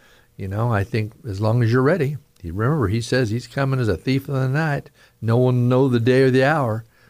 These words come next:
But, folks, it is time to be ready for the coming of the Lord. And, I, man, let's, let's do it, and let's go together, and we get to heaven, hey, we'll, we'll, we'll enjoy each other's company with the power of Almighty God right with us.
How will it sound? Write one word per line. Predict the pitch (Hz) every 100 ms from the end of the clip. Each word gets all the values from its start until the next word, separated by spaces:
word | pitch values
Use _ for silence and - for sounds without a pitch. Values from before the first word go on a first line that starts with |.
| _
But, | -
folks, | - 113 -
it | - 135
is | 90 -
time | - 110 117 87 80 87 _ _ _ _
to | -
be | 90
ready | 85 104 117 135 131
for | - 65
the | -
coming | - 117 120 127 117 _ _ _
of | 95 95
the |
Lord. | 92 71 65 64
And, | 73
I, | 82 92 76
man, | 92 98 85
let's, | 95 - -
let's | 101 107 -
do | 104 101
it, | 104
and | 104
let's | 117
go | - 113
together, | 107 87 104 107 107 85
and | 78 - - - _
we | 95 104
get | 95
to | 92
heaven, | 110 113 104
hey, | 113
we'll, | 90 90 78 - 104
we'll, | 80 80 _ - _ _ _ _ -
we'll | 107
enjoy | 95 95 110 110
each | 101 107
other's | 104 101
company | - 76 71 71
with | 78 78
the | -
power | - 87 90 95
of | 80 82
Almighty | 90 95 92 92
God | 87 90 90
right | 76 87 -
with | - -
us. | - - -